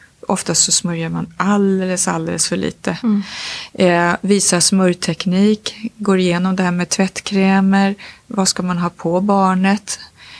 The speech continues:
Speaker 1: Ingen sköljmedel i vattnet, det ska vara bomull eller silke närmast kroppen, ingen ylle eller syntet helst.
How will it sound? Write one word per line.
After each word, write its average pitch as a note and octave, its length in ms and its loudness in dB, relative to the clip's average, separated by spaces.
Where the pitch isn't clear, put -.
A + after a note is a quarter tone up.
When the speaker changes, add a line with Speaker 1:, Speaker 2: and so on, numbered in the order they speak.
Speaker 1:
Ingen F#3 300 0
sköljmedel F#3 580 2
i F3+ 40 0
vattnet, F#3 760 -2
det F#3 100 -6
ska - 160 -2
vara E3 80 2
bomull E3+ 600 -2
eller F3+ 160 -2
silke F3 460 -2
närmast F3+ 420 -2
kroppen, F3+ 520 -4
ingen F3 280 -4
ylle F3+ 340 0
eller F3+ 180 -2
syntet F3+ 640 -4
helst. F#3+ 420 -6